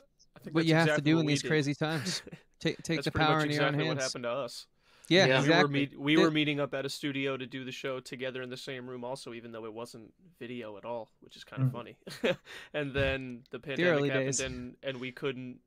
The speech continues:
Speaker 1: meet up, so Chris was like, "Hey, I found this thing called StreamYard." I'm like,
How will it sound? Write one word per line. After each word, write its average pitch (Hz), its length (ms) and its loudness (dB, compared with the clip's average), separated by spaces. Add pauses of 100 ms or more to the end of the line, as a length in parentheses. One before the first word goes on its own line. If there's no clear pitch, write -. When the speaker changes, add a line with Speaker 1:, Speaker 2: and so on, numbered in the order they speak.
Speaker 1:
meet 127 260 -10
up, 123 180 -6
so 120 380 -10
Chris 131 220 -14
was 117 140 -16
like, 113 120 -8
"Hey, 123 240 -8
I 110 60 -14
found 113 260 -16
this 117 140 -18
thing 120 140 -14
called 117 180 -14
StreamYard." 120 520 -12 (100)
I'm - 80 -20
like, 107 200 -18